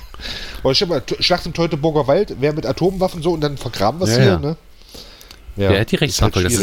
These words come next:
Speaker 1: schwierig
Speaker 3: wirklich eine
Speaker 1: alles.
Speaker 3: sehr interessante Frage,
Speaker 2: Wusstet
Speaker 3: weil das
Speaker 2: ihr
Speaker 3: ist
Speaker 2: übrigens,
Speaker 3: ja
Speaker 2: dass wir zeitlich gesehen näher am Tyrannosaurus Rex dran sind als der Tyrannosaurus Rex am Brontosaurier?
Speaker 1: Ja.
Speaker 3: Das ist ja
Speaker 1: Weil
Speaker 3: verrückt.
Speaker 1: du das sehr oft uns erzählst.
Speaker 3: <laughs> Das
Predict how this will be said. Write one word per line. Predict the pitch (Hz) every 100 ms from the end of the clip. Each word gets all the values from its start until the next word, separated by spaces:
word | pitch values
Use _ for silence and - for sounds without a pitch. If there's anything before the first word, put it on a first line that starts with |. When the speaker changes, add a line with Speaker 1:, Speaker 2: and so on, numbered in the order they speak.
| -
Speaker 1:
schwierig |
Speaker 3:
wirklich | 135 151
eine |
Speaker 1:
alles. | 127
Speaker 3:
sehr |
interessante | 143 156 143 147
Frage, | 135 135
Speaker 2:
Wusstet | 101
Speaker 3:
weil | 98
das | 101
Speaker 2:
ihr | -
Speaker 3:
ist | 117
Speaker 2:
übrigens, | 127 -
Speaker 3:
ja |
Speaker 2:
dass | 113 - 85
wir | 113 120
zeitlich | - 87 - 143
gesehen | - 117 117 110 90
näher | 87 110 151 147
am | 117 117 107
Tyrannosaurus | 120 92 117 123 107 110 104
Rex | -
dran | - - 107
sind | 139 147
als | 107 127
der |
Tyrannosaurus | 107 - 87 127 127 110 110
Rex | 113 -
am | 110
Brontosaurier? | 95 104 95 76 78 120 185 226 - - - - - - - - - - -
Speaker 1:
Ja. | 123 - - - - - - -
Speaker 3:
Das | - -
ist | 92
ja | 92
Speaker 1:
Weil |
Speaker 3:
verrückt. | - 80 95
Speaker 1:
du | 104
das | 107
sehr | 117 127
oft | 135 -
uns | 131 123
erzählst. | 123 120 135 - -
Speaker 3:
<laughs> | - - - - - - 1047 - -
Das | -